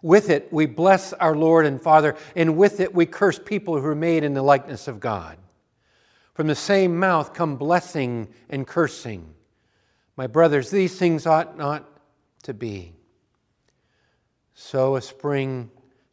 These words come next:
does a spring pour forth from the same opening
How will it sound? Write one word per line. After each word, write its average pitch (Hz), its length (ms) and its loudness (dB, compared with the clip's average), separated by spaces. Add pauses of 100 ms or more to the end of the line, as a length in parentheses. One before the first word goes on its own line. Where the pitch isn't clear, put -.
(240)
does 156 200 2
a 156 60 0
spring 151 640 -2 (240)
pour 180 300 4
forth 175 400 2
from 165 160 -2
the 151 80 -2
same 170 440 -2
opening 160 560 -2